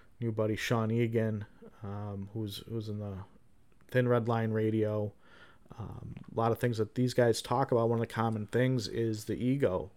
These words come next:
right? Ego kills,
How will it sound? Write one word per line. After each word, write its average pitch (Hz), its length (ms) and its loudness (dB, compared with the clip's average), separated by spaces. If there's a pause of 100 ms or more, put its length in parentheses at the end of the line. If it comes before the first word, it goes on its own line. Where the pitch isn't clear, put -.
(120)
right? 110 320 2 (1080)
Ego 123 320 6
kills, - 560 -2